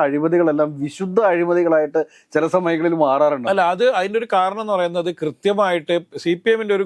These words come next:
Speaker 2: ഗുണം എന്ന് പറയുന്നത് അതൊരു കേഡർ പാർട്ടിയാണെന്നുള്ളത് കൊണ്ട് തന്നെ സി പി എം, ഏഹ്, സംസ്ഥാന സെക്രട്ടേറിയറ്റ് ഒരു തീരുമാനം കൈക്കൊണ്ടാൽ ആ തീരുമാനത്തിൽ മാത്രം ഉറച്ചു നിൽക്കുകയും ആ തീരുമാനം മാത്രം പുറത്തു പറയുകയും പ്രവർത്തകരെ അത് വിശ്വസിപ്പിച്ചെടുക്കുകയും ചെയ്യാനുള്ള ഒരു പ്രത്യേകമായ ഒരു കഴിവ്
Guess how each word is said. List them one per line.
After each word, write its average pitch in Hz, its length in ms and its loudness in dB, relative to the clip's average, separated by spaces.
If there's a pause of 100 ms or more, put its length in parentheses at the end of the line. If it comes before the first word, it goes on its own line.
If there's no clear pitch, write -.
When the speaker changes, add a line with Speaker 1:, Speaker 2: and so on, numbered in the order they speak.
Speaker 2:
ഗുണം 160 200 0
എന്ന് 156 120 -4
പറയുന്നത് 147 220 0
അതൊരു 156 200 -2
കേഡർ 151 260 0 (120)
പാർട്ടിയാണെന്നുള്ളത് 135 840 -2
കൊണ്ട് 107 160 -4
തന്നെ 101 200 -6 (100)
സി 147 120 0 (120)
പി 170 160 2
എം, 180 60 -6 (220)
ഏഹ്, 147 140 2 (100)
സംസ്ഥാന 151 440 0
സെക്രട്ടേറിയറ്റ് 156 720 -2
ഒരു 143 120 0 (100)
തീരുമാനം 151 500 0
കൈക്കൊണ്ടാൽ 123 460 -2 (420)
ആ - 20 4 (160)
തീരുമാനത്തിൽ 190 540 0 (120)
മാത്രം 165 380 2
ഉറച്ചു 147 260 -4
നിൽക്കുകയും 131 340 -6 (140)
ആ 190 40 2 (100)
തീരുമാനം 180 460 0
മാത്രം 180 340 0
പുറത്തു 147 300 -2
പറയുകയും 123 400 -4 (320)
പ്രവർത്തകരെ 214 640 2
അത് 175 160 -2
വിശ്വസിപ്പിച്ചെടുക്കുകയും 156 1040 -2
ചെയ്യാനുള്ള 135 420 -2
ഒരു 139 120 -12
പ്രത്യേകമായ 143 800 0 (440)
ഒരു 147 120 4 (200)
കഴിവ് 180 400 2